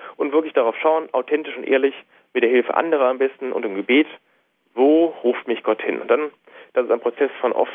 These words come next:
vielen Jahren und manche finden das nicht direkt für sich und manche sehen nicht direkt, wo es vielleicht lang gehen könnte und andere sehen, sehen das sofort von heute auf morgen im Alter von sechzehn Jahren.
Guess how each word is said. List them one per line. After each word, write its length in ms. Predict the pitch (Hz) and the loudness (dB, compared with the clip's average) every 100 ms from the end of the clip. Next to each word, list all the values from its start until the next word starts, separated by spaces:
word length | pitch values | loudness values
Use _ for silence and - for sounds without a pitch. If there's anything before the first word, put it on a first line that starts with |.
| - | -4
vielen 180 | 135 113 | 0 4
Jahren 380 | 107 123 139 - | 4 2 0 -6
und 180 | 117 | -4
manche 340 | 120 135 - 123 - - _ _ _ - | -2 -2 -2 -6 -8 -20 _ _ _ -4
finden 180 | 143 | 0
das 140 | 131 - | 0 0
nicht 180 | 180 - | -4 0
direkt 220 | 98 - | -2 -2
für 120 | 113 | -4
sich 160 | 139 175 - _ - - - | -2 -4 -8 _ -20 -14 0
und 100 | 123 | 2
manche 220 | 120 120 | 2 0
sehen 180 | 131 143 | 0 0
nicht 180 | - | -4
direkt, 220 | 123 95 107 | -2 -2 0
wo 100 | 104 | 0
es 60 | |
vielleicht 220 | 107 104 | 0 0
lang 200 | 101 127 | 0 -2
gehen 200 | 120 110 | -4 -6
könnte 400 | - 143 143 160 - - - | -2 -2 -2 -6 -6 -20 -10
und 140 | - 170 | -2 0
andere 420 | 170 160 156 147 _ _ _ _ _ | 2 2 2 0 _ _ _ _ _
sehen, 200 | 127 117 | -12 -4
sehen 160 | 127 123 | 0 0
das 100 | 110 | 0
sofort 400 | 104 139 147 151 | -2 2 2 0
von 100 | 113 | -2
heute 160 | 110 | -2
auf 100 | 90 | 0
morgen 360 | 120 123 123 120 - - _ | 2 2 2 -8 -14 -20 _
im 100 | 120 | -4
Alter 240 | 92 113 110 | 0 0 -2
von 200 | 110 101 | -6 -6
sechzehn 320 | - - 113 | -6 -4 0
Jahren. 340 | 123 127 131 | 2 0 -2